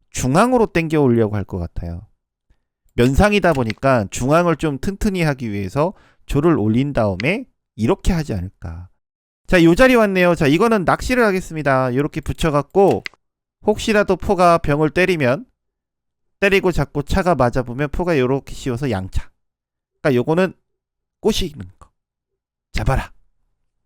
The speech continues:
안 잡네요. 아마도 이 조를 가운데로 붙이려고 할 거예요. 왜? 면상의 특징, 면을 튼튼히 한다. 조를 가운데로.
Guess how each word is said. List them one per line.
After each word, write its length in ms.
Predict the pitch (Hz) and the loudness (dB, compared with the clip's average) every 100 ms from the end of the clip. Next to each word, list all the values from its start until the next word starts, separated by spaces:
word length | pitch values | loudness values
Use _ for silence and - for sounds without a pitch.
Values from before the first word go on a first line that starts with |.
| _ - | _ -12
안 140 | 101 | -8
잡네요. 400 | 95 85 87 127 - _ _ _ _ _ _ | -6 -6 -8 -12 -16 _ _ _ _ _ _
아마도 640 | 107 160 226 117 120 135 - _ _ _ _ _ _ _ _ _ _ _ _ _ _ | -2 0 2 2 0 -2 -10 _ _ _ _ _ _ _ _ _ _ _ _ _ _
이 140 | 127 151 | -6 0
조를 540 | 151 151 202 107 - _ _ _ | 4 6 4 2 -4 _ _ _
가운데로 540 | - 120 165 233 277 220 | -2 2 2 2 2 2
붙이려고 540 | - - 127 113 101 | -2 -4 -2 0 -2
할 100 | 95 | -6
거예요. 420 | - 92 92 92 92 | -6 -6 -4 -6 0
왜? 260 | 135 127 - _ 113 | 2 0 -2 _ -2
면상의 500 | 120 143 185 175 131 | 0 0 0 -2 -4
특징, 560 | 202 - - 196 101 - _ _ _ - | -6 -6 -8 -8 -8 -16 _ _ _ -4
면을 300 | 110 123 139 | -2 0 -2
튼튼히 400 | - 175 - 160 | -6 -8 -8 -6
한다. 400 | 135 98 92 98 _ _ _ _ _ _ _ - | -6 -6 -10 -14 _ _ _ _ _ _ _ -10
조를 260 | 110 127 156 | -4 -4 -4
가운데로. 640 | - 98 98 95 - 95 | -6 -8 -6 -8 -10 -12